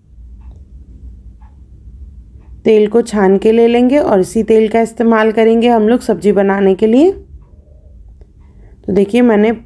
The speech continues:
दूसरी पैन में तेल जो है छान के ले लिया है।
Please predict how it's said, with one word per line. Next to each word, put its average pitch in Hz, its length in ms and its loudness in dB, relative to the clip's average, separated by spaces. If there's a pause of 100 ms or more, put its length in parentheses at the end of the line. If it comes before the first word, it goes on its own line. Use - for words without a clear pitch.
(400)
दूसरी 208 320 0
पैन 202 280 0
में 269 340 2 (160)
तेल 196 260 2
जो 202 120 2
है 254 180 2
छान 185 380 0
के 202 140 -2
ले 208 200 4
लिया 214 340 2
है। 262 220 0